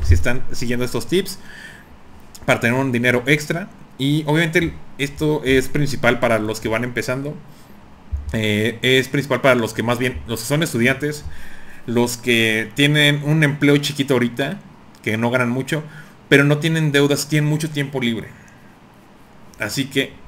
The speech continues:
pueden aprovechar ese variante de tiempo libre que puedan tener.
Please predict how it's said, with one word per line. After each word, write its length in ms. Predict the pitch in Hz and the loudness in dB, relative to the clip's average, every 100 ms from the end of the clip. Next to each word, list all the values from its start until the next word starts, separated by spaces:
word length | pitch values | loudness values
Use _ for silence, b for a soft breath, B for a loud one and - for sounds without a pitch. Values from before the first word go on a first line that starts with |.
| - - | -8 2
pueden 160 | 147 | 2
aprovechar 400 | 139 117 135 131 127 | 4 2 2 0 -2
ese 280 | 131 139 123 - - | -2 -2 -4 -10 -6
variante 440 | 113 110 120 123 | 0 2 2 0
de 60 | 107 | -2
tiempo 360 | 120 123 123 | -2 -4 0
libre 180 | 117 120 | 0 0
que 60 | 110 | -2
puedan 200 | 113 110 | -6 -4
tener. 240 | 110 139 | -4 -6